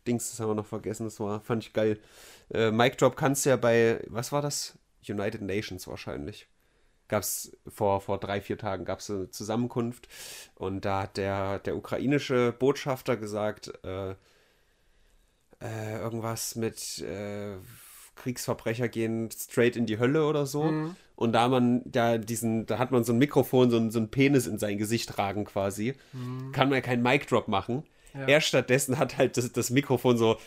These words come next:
Speaker 1: so weggebatscht, so mit der Rückhand, so, das
Speaker 2: Mhm.
Speaker 1: „Für euch gibt's einen Platz in der Hölle.“ <laughs> Und halt
Speaker 2: Ja,
Speaker 1: so, es
Speaker 2: sehr
Speaker 1: war das Mikro
Speaker 2: elegant.
Speaker 1: gehauen.
Speaker 2: Sehr
Speaker 1: War auch sehr
Speaker 2: elegant.
Speaker 1: gut.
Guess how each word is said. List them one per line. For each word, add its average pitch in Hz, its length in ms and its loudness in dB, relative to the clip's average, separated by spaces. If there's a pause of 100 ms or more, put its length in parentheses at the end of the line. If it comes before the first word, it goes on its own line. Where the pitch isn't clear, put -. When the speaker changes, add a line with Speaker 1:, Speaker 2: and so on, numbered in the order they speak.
(160)
Speaker 1:
so 117 220 2
weggebatscht, - 840 0
so 113 160 0
mit 117 120 4
der 113 140 8
Rückhand, 110 400 4
so, 113 240 4
das 113 200 -2
Speaker 2:
Mhm. 127 200 -8 (800)
Speaker 1:
„Für 135 200 6
euch 143 220 6
gibt's - 200 4
einen 120 60 -4
Platz 127 240 2
in 120 60 2
der 113 80 0
Hölle.“ 107 220 4 (460)
<laughs> - 480 -2
Und - 60 -4 (100)
halt 123 140 6
Speaker 2:
Ja, - 60 -4
Speaker 1:
so, 131 80 4
es 120 120 6
Speaker 2:
sehr 151 60 4
Speaker 1:
war 123 80 4
das 117 80 4
Mikro 123 140 4
Speaker 2:
elegant. 113 180 6
Speaker 1:
gehauen. 107 320 2 (500)
Speaker 2:
Sehr - 200 0
Speaker 1:
War - 60 6
auch 120 80 0
sehr 135 100 -2 (120)
Speaker 2:
elegant. 101 60 -2
Speaker 1:
gut. 104 180 0